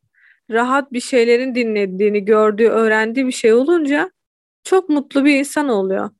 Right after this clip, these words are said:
Yani benim en başta yaptığım işten biri buydu. E, kuaförlük kursu açıyoruz. Ha, ekstra ne yapıyorum? Mesela her okula giden öğrenci ilk önce saçını başını yapıyoruz bizim dernekte.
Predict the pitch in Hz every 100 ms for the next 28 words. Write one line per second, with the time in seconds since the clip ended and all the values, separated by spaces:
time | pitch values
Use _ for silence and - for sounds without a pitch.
0 | _ _ - 294 294 311 330 294 311 320
1 | 262 262 240 226 214 208 - 208 202 -
2 | 233 - 226 214 220 208 214 233 240 233
3 | 180 - 202 - 277 _ _ _ _ _
4 | - _ - 226 226 226 226 262 247 _
5 | 262 254 269 - 262 - 202 196 220 240
6 | 302 _ - - - 320 - 330 330 339
7 | 320 294 240 220 220 226 233 240 277 302
8 | 285 262 247 220 220 214 220 214 208 214
9 | 285 277 262 220 233 233 - 240 214 220
10 | 226 240 269 _ _ _ - 220 233 233
11 | 226 196 196 220 190 196 196 _ _ -
12 | 196 214 202 196 190 - 254